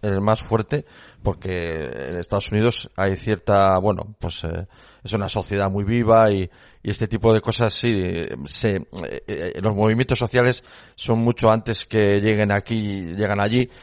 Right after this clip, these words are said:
y hay una cierta, pues, eh, contra, bueno, contracultura, contra todo esto de Google y todo esto, y precisamente en el, en el mercado norteamericano no es precisamente el mercado más, más fuerte en estos, en estos momentos, pero, eh,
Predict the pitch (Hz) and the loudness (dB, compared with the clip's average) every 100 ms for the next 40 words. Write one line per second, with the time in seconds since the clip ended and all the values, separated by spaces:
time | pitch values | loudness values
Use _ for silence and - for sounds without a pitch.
0 | - 107 110 107 107 107 104 127 107 - | -12 0 4 4 4 2 2 0 -2 2
1 | 113 107 95 101 - 92 90 90 - 95 | 4 4 2 -4 -4 -4 -4 -6 -4 -4
2 | 92 - 98 92 92 87 87 107 90 95 | -4 -4 0 2 2 2 0 -2 -4 -8
3 | 87 - 98 101 - 113 98 143 143 170 | -12 -6 -4 -4 -2 -2 4 6 6 2
4 | - - _ 107 98 101 101 107 101 110 | -10 -20 _ -6 0 0 2 2 2 4
5 | 107 104 127 120 110 110 104 117 110 135 | 4 4 4 4 4 2 2 0 2 -2
6 | 107 104 107 113 117 113 - 120 110 110 | 0 -2 0 2 2 -2 0 2 2 2
7 | 101 - - - 107 107 104 104 101 117 | -6 -14 -16 -4 0 0 0 -2 4 4
8 | 117 117 120 113 113 123 120 120 - 110 | 4 2 2 0 0 2 4 4 2 -2
9 | 101 110 110 107 110 101 95 110 104 98 | 0 0 2 0 0 0 2 4 4 2
10 | 98 - - - 101 110 - - 110 101 | 0 -2 -12 -10 -4 -2 -4 0 0 2
11 | 120 127 - - _ - 107 - 104 - | 0 0 -8 -20 _ -4 -4 -2 -2 0
12 | 104 107 113 98 120 135 110 - 98 90 | -2 0 0 0 0 0 -4 -2 -2 -2
13 | - _ _ _ - 98 95 92 | -6 _ _ _ -4 -2 -2 -2